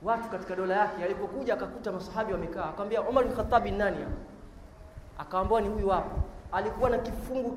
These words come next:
kifusho cha nywele, akampiga nacho. Alipompiga nacho kile kifusho cha nywele, masahaba wataka kumpiga, akamwambia, "Mwacheni.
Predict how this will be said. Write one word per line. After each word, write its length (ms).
kifusho 440
cha 160
nywele, 260
akampiga 520
nacho. 300
Alipompiga 640
nacho 240
kile 160
kifusho 320
cha 120
nywele, 360
masahaba 480
wataka 200
kumpiga, 380
akamwambia, 320
"Mwacheni. 420